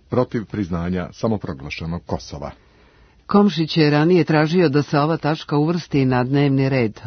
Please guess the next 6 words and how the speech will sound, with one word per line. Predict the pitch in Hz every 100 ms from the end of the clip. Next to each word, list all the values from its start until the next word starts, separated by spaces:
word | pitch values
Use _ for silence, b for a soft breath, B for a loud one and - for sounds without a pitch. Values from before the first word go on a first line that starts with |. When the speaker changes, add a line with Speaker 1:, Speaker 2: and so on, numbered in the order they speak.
| 139
Speaker 2:
obrazloživši | 143 143 131 135 131 127 139 135 - 180
da | 156 123
treba | 123 123 123
poštovati | 127 123 135 120 - 120
volju | 120 120
Albanaca, | 123 135 165 127 110 -